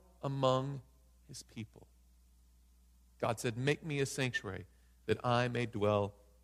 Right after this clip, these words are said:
among them." Now, go to the book of Acts. My question is, where did he come up with this pattern? How did God know? Of course, how did God know? God knows everything, but was there a pattern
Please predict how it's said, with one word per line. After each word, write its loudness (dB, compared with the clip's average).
among -2
them." -2
Now, 4
go -2
to 0
the 0
book 4
of -4
Acts. -2
My 2
question 4
is, -4
where 2
did 2
he 0
come 2
up 2
with 2
this 0
pattern? -4
How -2
did -2
God 6
know? 6
Of 4
course, 0
how 2
did 0
God -2
know? 2
God 0
knows -2
everything, -2
but -2
was 4
there -2
a 4
pattern 2